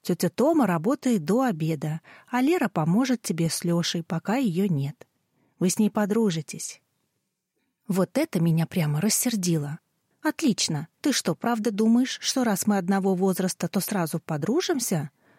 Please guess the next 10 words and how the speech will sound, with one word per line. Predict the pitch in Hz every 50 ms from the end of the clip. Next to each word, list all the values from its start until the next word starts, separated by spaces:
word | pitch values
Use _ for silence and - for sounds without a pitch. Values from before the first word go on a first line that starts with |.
| _ _ _
Она | - 262 240 262 254
ещё, | 220 190 - - 214
небось, | 208 220 214 202 196 170 -
странная | - - - 339 247 170 156 160 160 165
какая-нибудь | - 190 180 - - 165 160 165 165 160 151 165 - 220
окажется". | 220 - - 196 165 156 - 165 - - - 175 170 - _ _ _ _ _ _
"Нет, | 254 240 180 156 156 -
извини, | 202 180 202 214 220 208 160 143 143
не | 170 220 277
странная, | 254 - - - 175 156 151 156 156 156 156 165